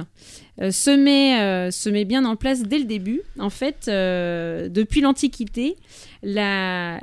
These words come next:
la virilité ou la masculinité, hein, parce qu'ils sont synonymes d'après le, le Larousse.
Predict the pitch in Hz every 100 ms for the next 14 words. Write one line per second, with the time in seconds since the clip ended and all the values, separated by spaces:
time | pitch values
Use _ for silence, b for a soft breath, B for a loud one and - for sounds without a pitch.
0 | - 208 220 233 240 220 226 208 247 254
1 | - 220 220 208 208 220 - 220 214 190
2 | 220 247 202 - 190 175 175 - 190 -
3 | 208 202 214 190 185 180 - 202 - 185
4 | - 208 208 190 180 262 -